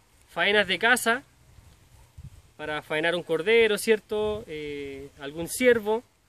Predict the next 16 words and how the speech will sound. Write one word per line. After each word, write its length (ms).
Y 380
por 160
supuesto 460
para 340
disfrutarlo 480
en 60
un 140
asado. 520
Es 140
un 80
cuchillo 640
que 80
tiene 200
muy 180
buen 200
grip 260